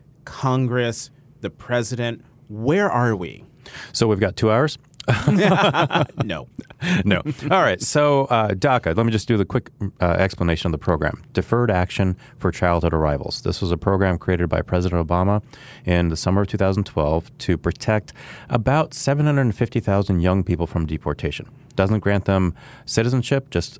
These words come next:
Speaker 2: uh, grants them legal status and work authorization. Candidate Trump ran on a platform where he promised to rescind daca day one of, the, of his administration. He waited till September fifth of this year to have Attorney General Sessions go out and rescind the program.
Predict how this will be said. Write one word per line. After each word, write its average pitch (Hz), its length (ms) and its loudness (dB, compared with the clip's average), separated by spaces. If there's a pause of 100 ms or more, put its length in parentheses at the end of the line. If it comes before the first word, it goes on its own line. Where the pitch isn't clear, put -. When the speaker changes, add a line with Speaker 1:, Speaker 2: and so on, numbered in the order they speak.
Speaker 2:
uh, 85 120 0
grants 90 280 0
them 80 140 -2
legal 101 220 0
status 92 520 -2
and 82 140 0
work 82 240 0
authorization. - 680 -4 (880)
Candidate 131 360 0
Trump 143 400 -2
ran 101 280 2
on 101 100 2
a 92 80 0
platform 101 720 0 (100)
where 90 160 2
he 87 80 2
promised 98 460 0
to 87 80 -2
rescind 110 580 0
daca 85 440 2
day 90 180 2
one 82 240 2
of, 76 80 -2
the, 80 200 -2
of 82 140 0
his 78 160 0
administration. 76 600 -4 (360)
He 110 140 2
waited 120 280 2
till 110 540 2
September 98 440 -2
fifth - 500 -4
of 82 140 -2
this 85 240 -2
year 90 300 2
to 87 340 0 (340)
have 95 400 0 (140)
Attorney 101 340 -2
General 98 260 0
Sessions 92 600 -4
go 87 160 2
out 87 260 2
and 87 320 0
rescind 92 380 0
the 82 40 -2
program. 92 480 -2